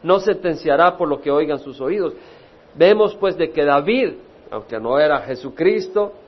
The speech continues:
pero él tenía una posición, Dios lo había llamado, Dios lo había exaltado, Dios lo había ungido. Él reconoce: "Hey,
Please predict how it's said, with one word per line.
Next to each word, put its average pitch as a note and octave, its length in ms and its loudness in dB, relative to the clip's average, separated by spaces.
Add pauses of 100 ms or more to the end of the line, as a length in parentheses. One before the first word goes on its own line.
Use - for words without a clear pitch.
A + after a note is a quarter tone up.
(240)
pero B2 220 0
él D3 160 2
tenía C#3 260 -2
una C#3+ 240 -2
posición, D#3 840 2 (220)
Dios B2+ 140 -2
lo C3+ 100 0
había B2+ 200 2
llamado, D3+ 580 2
Dios D#3 160 0
lo D3 80 0
había D3 180 0
exaltado, E3+ 600 -2
Dios E3+ 180 -4
lo D#3+ 80 -2
había D#3 220 -4
ungido. C#3 600 -6 (560)
Él C#3 100 0
reconoce: C#3+ 640 -2
"Hey, C#3 320 -8